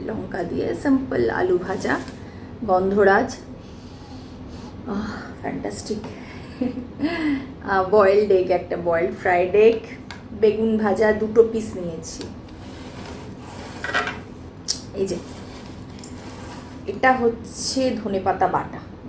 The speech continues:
ধনেপাতা বাটা একদম ঝাল ঝাল করে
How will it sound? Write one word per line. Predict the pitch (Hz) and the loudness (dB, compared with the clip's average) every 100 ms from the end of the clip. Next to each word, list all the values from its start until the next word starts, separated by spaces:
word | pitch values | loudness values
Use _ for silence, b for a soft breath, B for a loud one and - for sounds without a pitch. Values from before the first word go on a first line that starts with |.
| - | -6
ধনেপাতা | 185 175 180 185 196 | -4 -2 -4 -2 2
বাটা | 180 175 220 | 4 4 -2
একদম | 208 175 180 185 180 | -2 -4 -4 -4 -4
ঝাল | - 180 175 180 | 0 2 4 2
ঝাল | 180 185 180 180 202 - - - - - - - - | 2 6 6 6 2 -6 -16 -16 -16 -16 -16 -16 -2
করে | 208 208 | 2 4